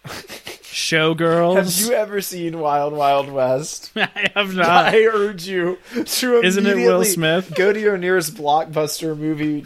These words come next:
Speaker 1: rental
Speaker 2: <laughs>
Speaker 1: and rent yourself a copy of that movie. Will Smith and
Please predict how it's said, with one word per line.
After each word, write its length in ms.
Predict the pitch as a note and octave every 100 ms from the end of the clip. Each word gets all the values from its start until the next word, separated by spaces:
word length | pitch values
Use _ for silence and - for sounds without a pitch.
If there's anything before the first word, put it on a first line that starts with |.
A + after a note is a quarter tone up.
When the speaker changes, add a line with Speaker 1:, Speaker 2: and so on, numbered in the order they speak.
| D3
Speaker 1:
rental 540 | D#3 D3+ D3+ D3+ B2 C3+ - A3
Speaker 2:
<laughs> 220 | - G4
Speaker 1:
and 320 | E3 E3 D3+
rent 260 | E3+ F#3 F#3+
yourself 500 | F#3 E3 F#3+ E3+ D#3+
a 80 |
copy 420 | D#3+ E3+ D3+ E3 D#3
of 140 | C#3
that 300 | D3 D3+ D3
movie. 540 | D3+ D3+ - C#3+ C3 - _ - A#4+ - F3
Will 240 | F3 G3
Smith 640 | A#4 G#3 F#3 F3+ G3 - - -
and 400 | F3+ D#3+ D3 C#3